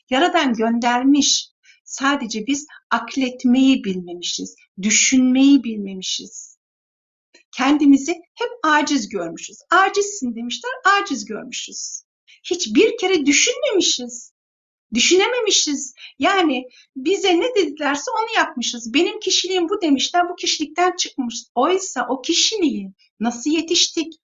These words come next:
hangi coğrafyada büyüdük, kimlerle yetiştik? Bakın çocukluk çağımızda yedi yaşına kadar olan her şey, annenin hamilelik sürecinde yaşadığı duyguların hepsi çocuğa kodlanıyor. Annede yaşanan tüm duygular çocukta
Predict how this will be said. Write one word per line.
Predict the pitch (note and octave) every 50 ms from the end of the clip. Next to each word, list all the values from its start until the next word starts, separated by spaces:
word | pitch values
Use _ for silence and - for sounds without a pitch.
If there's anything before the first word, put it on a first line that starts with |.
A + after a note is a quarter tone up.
| _ _
hangi | - G3+ G#3 A#3 B3 A#3
coğrafyada | A#3+ B3+ C4+ C#4+ D4+ D#4 D4+ D#4 F4 D#4 E4+ D#4 C#4+
büyüdük, | D#4 D#4+ D#4+ D#4 D#4+ E4+ D#4+ - - - - - - - - _ _ -
kimlerle | - - B3+ B3+ B3+ B3+ A#3+ C4 D#4+ F#4 F#4 F#4+
yetiştik? | F#4 E4+ D#4 D4+ E4 E4 E4 E4 - - - E4+ E4 E4 - - _ _ _ _ _ _ _ _ _ _ _ _ _ -
Bakın | C#4 D4 - - E4 C4 -
çocukluk | - C4 B3 B3 C#4 C#4 - G4 G4 -
çağımızda | - G4 F#4 F4 F4 D#4 D#4 C4+ A3+ B3
yedi | B3+ C4 A#3+ D#4
yaşına | G4 G#4 - - - - - -
kadar | D#4 C#4 C#4 B3+
olan | C4 C4+ D4 D4+ D#4 D4 -
her | E4 F4+ G#4+ B4
şey, | - - - - A#3+ A3 G#3 G#3 G#3+ _ _ _ - - - - _ -
annenin | B3 C4+ D#4 E4+ F4 F4+ G4+ G#4 G4+
hamilelik | F4 E4 D#4+ D#4+ D#4 D#4 D#4+ G4+ E4 -
sürecinde | - - G#4 F#4+ F#4 C#4+ - C4+ C4+ A#3+ B3 A3
yaşadığı | A#3+ B3 - - - D#4 B3+ D4+ D#4+ D#4+ B3
duyguların | B3+ D4 C#4+ C#4 D4+ D4+ E4 E4 F4+ F4+ F4+ D#4+ F4
hepsi | A4 A#4 - - - - F4+ F4+ - - _ _ _ -
çocuğa | - C4+ B3+ A#3 B3+ C#4 D#4 E4 D#4+
kodlanıyor. | - D#4+ - - - A3 G3+ G3+ G3 F#3+ F#3+ _ - - - - _ -
Annede | A3 A#3 A#3+ C4 C4 B3 C#4+
yaşanan | F#4 G#4 G4+ F#4 - - - C4+ A#3 G3+ F#3 G3 A#3 - _ -
tüm | - G4+ A4+ A#4 A4 -
duygular | D#4+ C4 A#3 A3+ A3 A3 A#3 C#4+ F4+ - -
çocukta | - C#4 A#3+ A3 A#3+ - - -